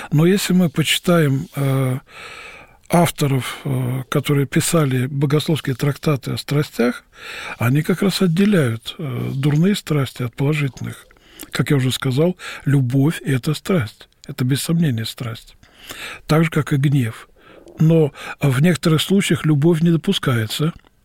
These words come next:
Страстная. Как такой формат любви называется? Прелюбодеяние. А что значит славяно-русское слово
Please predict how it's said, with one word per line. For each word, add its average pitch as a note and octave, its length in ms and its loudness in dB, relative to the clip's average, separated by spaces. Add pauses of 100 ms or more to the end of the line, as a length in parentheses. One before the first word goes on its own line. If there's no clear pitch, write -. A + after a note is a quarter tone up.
(320)
Страстная. C3+ 640 -2 (920)
Как - 220 0
такой C#3+ 360 0
формат C3+ 420 0
любви C3 200 2
называется? A#2+ 540 -2 (380)
Прелюбодеяние. F3 1400 2 (400)
А C3+ 100 0
что D#3+ 160 2
значит B2 320 -2
славяно-русское C3 680 0
слово B2+ 240 -4